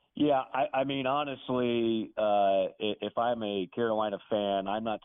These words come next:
so obsessed with the standings right now as I am just getting back on track. Don't, don't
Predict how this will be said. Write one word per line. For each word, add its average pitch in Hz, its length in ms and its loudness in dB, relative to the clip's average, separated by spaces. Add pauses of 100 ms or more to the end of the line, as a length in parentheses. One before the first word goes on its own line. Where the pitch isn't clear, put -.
so 110 160 -2
obsessed 101 560 -4
with 98 160 -6
the 85 80 -14 (100)
standings 95 520 -4
right 90 260 -2
now 87 340 0
as 85 100 -6
I 87 100 2
am 85 220 -4
just 92 140 -12
getting 87 200 -8
back 82 260 -2
on 76 140 -4
track. 62 320 -10 (180)
Don't, 110 280 -2
don't 117 200 -4